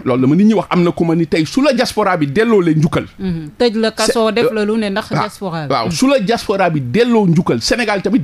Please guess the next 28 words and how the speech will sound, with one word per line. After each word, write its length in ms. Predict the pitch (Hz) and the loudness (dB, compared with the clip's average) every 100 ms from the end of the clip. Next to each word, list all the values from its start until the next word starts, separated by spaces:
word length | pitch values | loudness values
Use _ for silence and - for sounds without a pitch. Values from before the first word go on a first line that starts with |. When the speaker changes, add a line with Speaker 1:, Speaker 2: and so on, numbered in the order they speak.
| 110 | 0
Speaker 1:
delloo 300 | 196 269 269 | 2 4 4
la 80 | 233 | 4
njukkal, 260 | 196 180 156 | 2 0 -2
parce 180 | 190 - | -4 -4
que 100 | 202 | -4
kër 200 | 262 208 | -2 0
goo 180 | 247 226 | 0 0
dugg 200 | 226 190 | 0 0
nag 100 | 143 - - - - - - | -2 -8 -20 -20 -20 -12 -4
am 160 | 202 | -2
na 80 | 185 | 0
koo 160 | 196 170 | 0 0
xam 180 | 147 | 2
ni 140 | 143 151 | 0 2
tey 220 | 147 175 - | -2 -4 -4
mbokk 200 | 165 156 147 | -4 -2 0
mu 100 | 139 | 0
ngi 80 | 120 | 0
ci 80 | |
bitim 200 | 117 123 | -2 -2
réew. 140 | 101 78 - | -2 -4 -6
Te 100 | - | -6
suñu 180 | 156 165 143 | -4 -2 -2
jaaxle 260 | 139 131 | -2 -2
ñun 220 | 143 165 | 0 2
la 60 | 147 | 2
ñuy 100 | 135 | 2
wër, 160 | 113 | 0